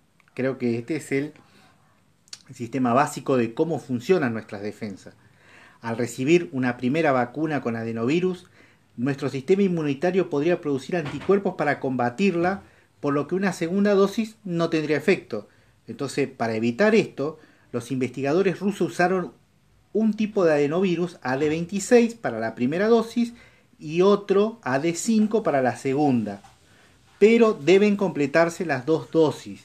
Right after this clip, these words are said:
separadas idealmente por veintiún días. Puede ser más. Los frascos tienen tapas azules, los de A D veintiséis, la primera dosis, y roja, los de A D cinco, la segunda dosis.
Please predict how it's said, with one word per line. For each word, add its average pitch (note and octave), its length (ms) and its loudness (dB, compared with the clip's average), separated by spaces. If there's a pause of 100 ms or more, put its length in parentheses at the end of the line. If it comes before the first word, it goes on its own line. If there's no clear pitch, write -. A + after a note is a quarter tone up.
(100)
separadas D3+ 840 0
idealmente D3+ 640 -2
por D#3+ 200 -2
veintiún C3+ 400 -2
días. A#2 480 -4 (640)
Puede A#2+ 200 -2
ser C#3+ 220 -4
más. D3 380 -2 (640)
Los A#2+ 160 -2
frascos F#3+ 520 -2
tienen D#3+ 280 -6
tapas D3+ 340 -6
azules, A#3+ 720 2 (240)
los A2 220 -8
de A#2 320 -2 (580)
A C3+ 160 -4
D C3+ 120 0
veintiséis, B2+ 840 2
la A2 160 -6
primera A#2+ 320 -2
dosis, G#3+ 440 2 (420)
y G#3 100 0
roja, A3+ 640 2 (360)
los B2 180 0
de C3 200 -4
A D3+ 140 0
D D#3+ 160 0
cinco, F3+ 380 -2
la D#3 100 0
segunda C3 460 -2
dosis. A2+ 360 -4